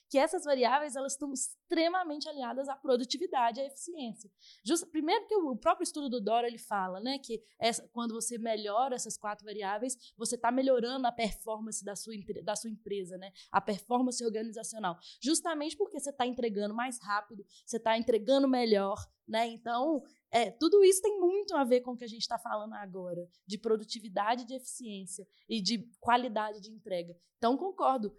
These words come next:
os times que antes, né, mediam, não mediam ou mediam porcamente essas variáveis, talvez devessem passar a medir com mais acuracidade,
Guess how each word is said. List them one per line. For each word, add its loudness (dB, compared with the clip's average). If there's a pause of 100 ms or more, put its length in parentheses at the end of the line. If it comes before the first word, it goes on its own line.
(120)
os -2
times 0
que 0
antes, 0
né, -2
mediam, 2 (100)
não 4
mediam 2
ou 4
mediam 0
porcamente 4
essas -4
variáveis, 0 (280)
talvez 8
devessem 6
passar 0
a 0
medir 0
com -10
mais 4
acuracidade, -4